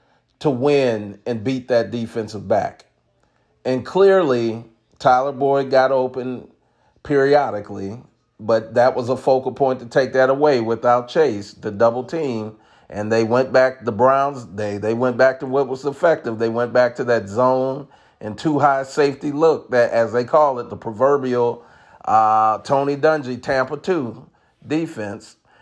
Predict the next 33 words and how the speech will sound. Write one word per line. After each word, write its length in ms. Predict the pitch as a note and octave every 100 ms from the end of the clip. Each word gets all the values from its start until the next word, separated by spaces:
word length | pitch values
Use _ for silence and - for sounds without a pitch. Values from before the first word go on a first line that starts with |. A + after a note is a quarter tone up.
| _ -
And 180 | A#2 B2+
then 160 | B2
you 80 | B2
take 260 | B2 D3 C#3+
a 60 |
look 260 | C#3 C#3+ C#3+
at 320 | C#3 C3+ -
T 260 | E3+ D#3 D#3
Higgins. 480 | E3 C#3+ A#2+ A2+
It 120 | A2 A2
was 200 | A2+ A2
the 60 |
same 360 | - C3+ C3+ C3+
way. 180 | C#3 C3
I 100 | C3
mean, 240 | C3+ C3
they, 200 | C3+ C3
they 200 | G#2+ B2+
blanketed 540 | G#2+ C3 C#3 C3+ A#2+
coverage 420 | - C3 A2 F#2+ G2
on 200 | F2+ A2+
him. 240 | - F#2+ _ _ _ _ _ _ _ _ _ _
The 100 | G2+
Browns 520 | G#2+ G2 G#2+ F2+ -
did. 340 | - B1+ - _ _ _ -
I 80 | G#2+
mean, 200 | A#2+ B2
it's 160 | A#2
the 80 | A#2
smart 440 | - C3+ C3+ B2+
thing 220 | C3 B2 A#2
to 60 |
do. 380 | G#2 A#2+ G2+